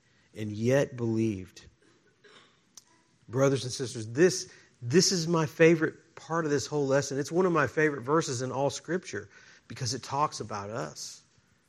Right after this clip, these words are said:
It, it directly talks about us. Jesus was so kind to Thomas. But you know what? He's kind to us. <laughs> Uh, he gave Thomas the chance to see the evidence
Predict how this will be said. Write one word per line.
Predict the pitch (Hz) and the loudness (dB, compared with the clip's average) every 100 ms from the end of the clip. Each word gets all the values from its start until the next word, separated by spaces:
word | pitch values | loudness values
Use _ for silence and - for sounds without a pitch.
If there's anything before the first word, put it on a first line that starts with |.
| _ | _
It, | - - _ | -20 -20 _
it | 139 - | -18 -14
directly | 131 127 143 139 | -8 -4 -4 -6
talks | 131 131 123 | -10 -10 -10
about | 123 104 98 | -12 -14 -14
us. | 104 101 - _ - _ - | -14 -16 -20 _ -20 _ -6
Jesus | 160 185 165 | -2 -2 -2
was | 165 | -2
so | - - 180 175 | -2 -2 0 0
kind | - 139 107 | -2 -4 -4
to | |
Thomas. | 104 117 107 98 - - _ _ _ _ _ _ _ _ _ _ _ _ | -8 -12 -12 -14 -18 -18 _ _ _ _ _ _ _ _ _ _ _ _
But | 135 | -4
you | 185 | 2
know | 180 | 4
what? | 175 170 - - _ _ _ _ _ _ _ | 6 4 2 -4 _ _ _ _ _ _ _
He's | - 190 214 | -4 0 2
kind | - - 156 180 | 0 -2 0 0
to | 131 - | -2 -6
us. | 143 156 - - - | -8 -10 -14 -16 -10
<laughs> | - - _ _ - - _ _ | -10 -10 _ _ -20 -20 _ _
Uh, | 127 123 113 - _ _ _ _ _ _ | 2 2 0 -6 _ _ _ _ _ _
he | - 214 | 4 6
gave | 185 175 165 | 10 10 10
Thomas | - 165 170 165 - | 2 2 4 2 0
the | |
chance | 123 - 147 143 - | -4 -2 2 2 0
to | - | -4
see | - - 160 | -2 0 0
the | 160 135 | 2 4
evidence | 135 131 104 98 - - | 4 4 -2 -6 -12 -14